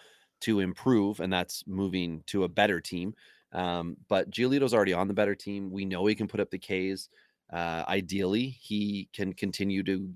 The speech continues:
get good receiving, uh, from the catcher position, and defense can be good around him to, you know, help with all those fun little pitcher things that count for us in, in fantasy. And I just think Giolito's in a better spot moving forward. So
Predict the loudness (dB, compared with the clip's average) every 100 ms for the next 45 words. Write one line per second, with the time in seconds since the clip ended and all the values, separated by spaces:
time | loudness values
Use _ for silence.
0 | -2 -2 0 0 2 2 -2 -2 -2 0
1 | -2 -4 _ _ _ _ -4 -4 -4 -4
2 | -6 -2 -2 -2 -2 2 2 2 0 -2
3 | 0 0 0 -2 -4 -2 -2 -2 -4 -6
4 | -6 0 2 4 4 4 2 0 0 -4
5 | -6 -4 -4 -6 -6 -6 -6 -2 -2 0
6 | -4 -4 _ _ -20 _ _ 6 8 6
7 | 4 2 2 2 0 -2 -4 -8 -6 -8
8 | -6 -8 -8 -8 -8 -8 -6 -6 -2 -2
9 | -2 -4 -8 -6 -8 -4 -2 0 0 -2
10 | -4 -8 -20 -10 0 2 2 0 4 4
11 | 4 2 2 4 4 4 2 0 -2 -2
12 | 0 0 2 2 2 -4 -6 -4 -4 -6
13 | -4 -4 2 8 8